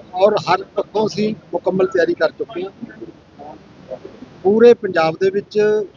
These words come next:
ਐਤਕੀ ਕਣਕ ਦੀ ਜਿਹੜੀ ਝਾੜ ਵੀ ਥੋੜ੍ਹਾ ਜਿਹਾ ਮੈਨੂੰ ਲੱਗਦਾ ਮਹਾਰਾਜ ਦੀ ਕਿਰਪਾ ਹੋਣੀ ਆ, ਵਧੀਆ ਆਉਣਾ।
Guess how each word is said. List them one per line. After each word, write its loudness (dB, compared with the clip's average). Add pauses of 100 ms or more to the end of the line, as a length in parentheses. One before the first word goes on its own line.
(260)
ਐਤਕੀ -2
ਕਣਕ -2
ਦੀ -2
ਜਿਹੜੀ 2
ਝਾੜ 2
ਵੀ -4
ਥੋੜ੍ਹਾ 0
ਜਿਹਾ 2 (400)
ਮੈਨੂੰ -4
ਲੱਗਦਾ 0
ਮਹਾਰਾਜ -2
ਦੀ -6
ਕਿਰਪਾ -4
ਹੋਣੀ -4
ਆ, -4
ਵਧੀਆ 2
ਆਉਣਾ। -6